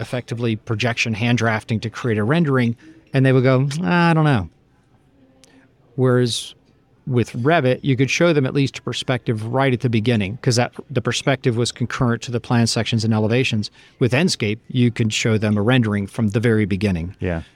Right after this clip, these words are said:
Speaker 1: Um, and the emotional impact, even though the design at that stage is very lightweight geometrically,
Speaker 2: Yeah.
Speaker 1: there's not a lot of detail, but there's an emotional impact with regard to lighting. Ambient light and artificial lighting, it's, like, key.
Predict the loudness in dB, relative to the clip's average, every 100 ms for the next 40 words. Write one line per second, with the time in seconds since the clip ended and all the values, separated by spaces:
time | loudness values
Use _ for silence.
0 | _ -4 0 4 4 4 4 4 2 -4
1 | -2 -2 0 -2 -4 -10 -18 _ _ 0
2 | 2 4 4 4 2 2 4 2 2 0
3 | -2 -2 0 2 2 2 0 2 2 2
4 | 2 0 0 0 0 0 -2 2 4 2
5 | 2 -2 0 0 2 2 2 2 0 2
6 | 2 0 0 0 0 -2 -2 -8 _ _
7 | 0 2 2 4 6 4 2 2 2 2
8 | -2 -2 -4 -2 -2 0 0 -2 -2 0
9 | -2 -6 _ _ _ -4 0 2 2 2
10 | 0 2 2 2 0 -2 -4 -2 0 2
11 | 2 0 0 -2 -4 -4 0 0 0